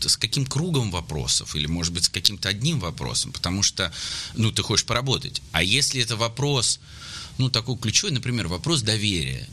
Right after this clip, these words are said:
и у тебя это доверие и, и, и, допустим, со своим партнёром, а, по работе, и там, э,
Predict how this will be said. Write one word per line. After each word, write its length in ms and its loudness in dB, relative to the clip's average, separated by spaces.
и 80 2
у 40 2
тебя 280 4
это 160 -4
доверие 680 2
и, 460 0
и, 920 -8
и, 40 0
допустим, 600 0
со 220 2
своим 300 0
партнёром, 600 0
а, 220 0
по 120 0
работе, 640 2
и 100 2
там, 340 0
э, 540 -4